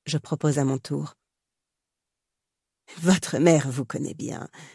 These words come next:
Elle m'a dit que vous essaieriez de vous dérober de cette manière. Elle ne croit plus au simple mot. Il va lui falloir des preuves. »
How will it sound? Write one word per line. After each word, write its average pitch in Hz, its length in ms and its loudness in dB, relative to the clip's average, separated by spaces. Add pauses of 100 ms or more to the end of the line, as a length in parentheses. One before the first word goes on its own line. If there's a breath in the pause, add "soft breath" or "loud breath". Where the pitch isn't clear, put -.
(120 loud breath)
Elle 196 380 4
m'a 196 120 6
dit 196 180 0
que - 100 -10
vous 160 420 0
essaieriez 160 640 4
de 135 120 -8
vous 131 180 -6
dérober 147 520 4
de - 100 -8
cette - 240 -8
manière. 117 540 -8 (640)
Elle 165 260 2
ne 180 80 8
croit 165 240 0
plus 151 240 0
au 139 80 -6
simple 139 340 -6
mot. - 200 -8 (580 soft breath)
Il 202 340 2
va 202 120 8
lui 202 100 4
falloir 170 440 4
des 147 100 -2
preuves. » - 380 -12